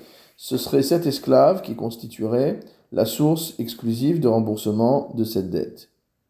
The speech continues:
Veshichrero, et après avoir fait cela,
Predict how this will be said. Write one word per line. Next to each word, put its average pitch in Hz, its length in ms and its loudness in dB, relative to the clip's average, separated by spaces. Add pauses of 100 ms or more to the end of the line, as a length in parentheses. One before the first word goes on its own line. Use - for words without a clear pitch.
(580)
Veshichrero, 131 1080 2
et 135 120 0
après 127 240 2
avoir 156 260 6
fait 113 120 -4
cela, 110 520 0